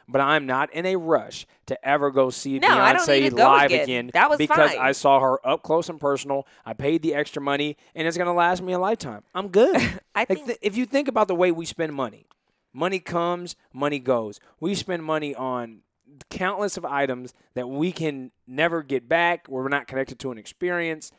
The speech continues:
Speaker 1: just throwing money out there. That's the way our society is built. If I can just spend a couple extra hundred dollars in this one moment in time, it will last forever. Just like our friend's mom. They, uh,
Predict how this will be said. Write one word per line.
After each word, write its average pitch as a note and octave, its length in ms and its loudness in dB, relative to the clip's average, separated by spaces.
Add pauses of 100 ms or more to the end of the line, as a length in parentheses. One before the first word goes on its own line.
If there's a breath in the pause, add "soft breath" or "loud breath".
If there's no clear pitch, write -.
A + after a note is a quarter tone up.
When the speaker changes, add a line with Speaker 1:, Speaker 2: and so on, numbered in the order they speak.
(240)
Speaker 1:
just E3+ 260 -2
throwing D#3 280 -4
money D#3 240 -4
out D3+ 140 0
there. A2+ 120 -8
That's A#2+ 180 -6
the C#3 100 -6
way D3 180 -2
our D3 100 -2
society B2+ 540 -6
is G2+ 80 -12
built. G#2 400 -16 (600)
If B2 140 -10
I D3+ 160 -2
can F#3 220 -6
just D3+ 240 -4
spend A2 500 -4 (220 soft breath)
a A#2 80 -8
couple D#3+ 360 -2
extra F3 220 0
hundred F#3 200 -4
dollars A#2 500 -2 (180)
in C3 160 -8
this D3 200 -2
one D#3 600 -2
moment G3+ 400 -2
in G3+ 140 -6
time, C3+ 480 -6 (400)
it F3 60 0
will F3+ 140 0
last D#3+ 300 2
forever. E3+ 340 -6 (200 soft breath)
Just G#3+ 220 4
like G3+ 160 -2
our F#3+ 100 -2
friend's E3+ 360 -6
mom. A#2 300 -6 (840)
They, F#3 300 2 (160)
uh, D3 220 -2